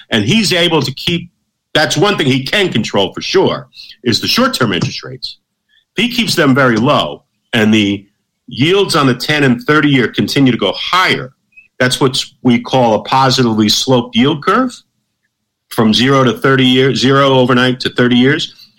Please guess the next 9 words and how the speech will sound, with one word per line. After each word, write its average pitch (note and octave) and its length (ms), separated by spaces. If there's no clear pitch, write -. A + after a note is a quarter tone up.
That F3 320
is C3+ 220
a A#2+ 280
license E3+ 540
for A#2 200
banks C3+ 500
to - 120
print D3 400
money, B2+ 340